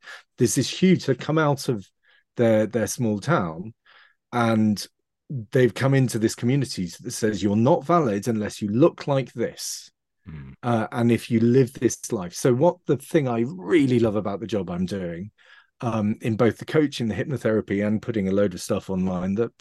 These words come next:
Speaker 1: you know, if anyone wants to find out what size and whether I'm cut and all that, it's all online, um,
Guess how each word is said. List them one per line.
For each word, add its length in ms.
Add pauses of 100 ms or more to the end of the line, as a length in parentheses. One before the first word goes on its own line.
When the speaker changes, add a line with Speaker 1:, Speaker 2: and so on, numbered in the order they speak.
(140)
Speaker 1:
you 160
know, 140
if 200
anyone 360
wants 180
to 80
find 260
out 220 (220)
what 420
size 420
and 300 (480)
whether 260
I'm 120
cut 260
and 80
all 160
that, 200
it's 240
all 220
online, 480 (400)
um, 340